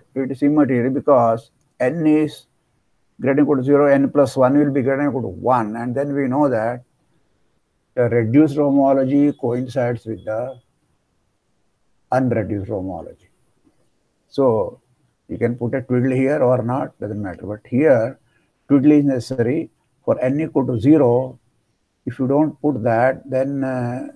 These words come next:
this is not correct. So this is the first, uh, remark here. The suspension S is always path connected. And hence,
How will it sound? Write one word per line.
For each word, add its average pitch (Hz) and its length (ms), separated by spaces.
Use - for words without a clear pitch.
this 127 260
is 120 160
not 123 380
correct. - 340
So 135 460
this 120 200
is 143 80
the 147 80
first, 151 280
uh, 104 800
remark 120 460
here. 104 480
The - 80
suspension 156 760
S 131 320
is 120 220
always 160 580
path 107 460
connected. - 480
And - 180
hence, 143 440